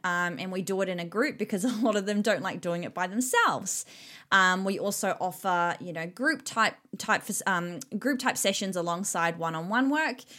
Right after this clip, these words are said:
because they wanna have the ability to train more frequency every single week, but they don't wanna do it by themselves. Um, you know, the other needs that we're meeting is they wanna get stronger and they wanna see that they're getting stronger.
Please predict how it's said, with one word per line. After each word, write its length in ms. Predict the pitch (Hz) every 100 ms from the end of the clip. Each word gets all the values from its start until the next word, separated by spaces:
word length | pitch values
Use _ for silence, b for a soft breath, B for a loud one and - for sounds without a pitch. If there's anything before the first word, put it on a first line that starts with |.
| B B B
because 540 | 254 254 277 240 202 175
they 180 | 214 214
wanna 240 | 220 208
have 240 | - 233
the 100 | 226
ability 400 | 214 196 190 185
to 140 | 180 160
train 580 | - 185 180 180 180 -
more 240 | 190 190
frequency 760 | - 392 - 427 - 208 175 165
every 200 | 180 180
single 280 | 175 175 160
week, 260 | 165 - -
but 140 | 208
they 180 | 208 208
don't 260 | - 220
wanna 160 | 262 269
do 160 | 254 240
it 80 |
by 100 | 240
themselves. 680 | 226 233 403 523 143 - - - B B B B
Um, 440 | 180 175 175 185 185
you 60 |
know, 140 | 180 170
the 120 | -
other 200 | 202 214
needs 340 | 202 196 -
that 140 | - 185
we're 100 | 185
meeting 400 | 185 190 202 190
is 540 | 175 175 175 175 - B B
they 100 | 196
wanna 220 | 202 208 202
get 160 | 208
stronger 420 | - - 180 226
and 100 | 269
they 80 | 247
wanna 180 | 247 254
see 260 | 254 320 440
that 100 | -
they're 100 | 190
getting 240 | 170 151
stronger. 500 | 185 180 156 143 101